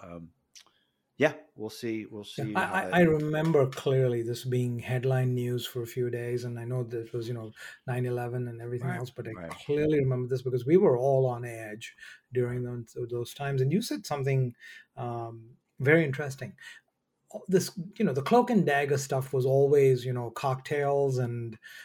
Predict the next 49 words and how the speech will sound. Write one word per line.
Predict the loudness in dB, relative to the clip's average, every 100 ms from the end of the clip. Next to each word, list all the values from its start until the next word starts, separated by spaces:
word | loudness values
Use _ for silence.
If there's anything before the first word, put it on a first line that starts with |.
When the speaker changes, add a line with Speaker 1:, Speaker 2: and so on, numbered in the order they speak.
| -6
Speaker 1:
you | -2
know, | -2
ending | 2 4 4
up | 2
in | 0
a |
hotel | -2 0 4 4
room | 4 2
somewhere. | 0 -2 2 2
And | 4
you | 6
always | 6 6 6 4
thought | 0 2
of, | 2 0
you | -4
know, | -2
the | -4
Mata, | -2 -4 -2
Mata | -2 0
Haris | -2 -2 -2 -2 -4
of | -10
the | -8
world | -4 -4 -4 -8 -18 -16 -6
that | -6
Speaker 2:
Mm-hmm. | -2
Speaker 1:
they | 0
were, | 0 0 -4 -4
but | -2
you're | 2 2
saying | 2 -2 -2 -2
that | -2
the | 0
F | -2 -4
B | 0 0
I | 0 -2 -4 -8 _ -20 _ -6
wall | 0 2 4 2 0 -4 -8 _ -20
of | -20
fame | -12 -6 -4 -4 -8 -14 -20 -16
of | -16
spies | -14 -10 -6 -4 -6 -8 -12 -20 -6
has | -4 -2
a |
very | -6 -2 2 2 2
few | -2 -2 0
women. | -2 -2 -4 -4
That's | -6 -8 -6
an | -8
interesting | -8 -8 -8 -8 -12
co-, | -12 -16